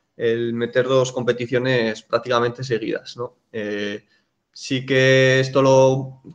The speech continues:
en cada competición voy mejorando y luego un kilómetro vertical, eh, a nivel muscular no te suele dejar mucha, mucha fatiga, pero sí que, bueno, al final los depósitos sí que se te pueden quedar un, un poco vacíos. Pero ya te digo, cuando estoy en forma,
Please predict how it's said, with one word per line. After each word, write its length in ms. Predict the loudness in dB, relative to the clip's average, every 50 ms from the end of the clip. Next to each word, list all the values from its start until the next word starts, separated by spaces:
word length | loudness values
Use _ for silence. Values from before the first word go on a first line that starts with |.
| -16 -16 -16 -20 -20 -18 -8 -6
en 160 | -6 -4 0
cada 280 | 2 2 2 2 2
competición 600 | 0 -2 0 0 -2 -2 -2 -4 -2 -2 0 0
voy 120 | 2 0 2
mejorando 720 | 0 0 0 2 2 2 2 2 2 2 0 0 0 -4 -10
y 140 | -8 -4 -2
luego 200 | 2 2 4 2 2
un 220 | 0 -2 -6 -6
kilómetro 360 | -6 -4 -4 -4 -2 -2 0
vertical, 520 | 0 0 -2 -4 -6 -2 0 2 2 2 2
eh, 160 | 0 0 0
a 80 | -2
nivel 220 | 0 0 0 -2 -2
muscular 480 | -2 -6 -10 -8 -4 0 0 0 0
no 80 | 0 -4
te 120 | -6 -6
suele 240 | -2 0 2 2 2
dejar 280 | 2 0 -2 -4 -8 -8
mucha, 680 | -8 -8 -8 -6 -4 -2 -2 0 0 -2 -4 -4 -4 -6
mucha 260 | -6 -8 -8 -8 -8
fatiga, 500 | -4 -4 -6 -6 -6 -8 -6 -4 -6 -6
pero 140 | -8 -12 -12
sí 200 | -12 -12 -14 -12
que, 320 | -8 -6 -4 -4 -6 -8 _ _ _ _ _ _ _ _ -10
bueno, 180 | -8 -4 0 0
al 140 | 0 0
final 220 | 0 0 2 4 4
los 100 | 6 4
depósitos 540 | 2 2 2 0 0 0 0 0 0 -2 -2
sí 60 | -2
que 80 | -6 -6
se 100 | -4 -4
te 100 | -4 -4
pueden 260 | 0 0 0 0 0
quedar 220 | 2 2 2 2
un, 300 | 2 0 -2 -2 -4 -4 -6
un 100 | -8 -6
poco 260 | -6 -2 0 0 0
vacíos. 440 | 0 0 -2 -4 -6 -6 -6 -10 -10
Pero 140 | -8 -4 0
ya 140 | 0 0 0
te 80 | 2
digo, 140 | 2 2 2
cuando 200 | 2 2 0 0
estoy 240 | -2 -2 0 0 0
en 100 | 0 0
forma, 440 | 0 0 0 2 2 0 0 0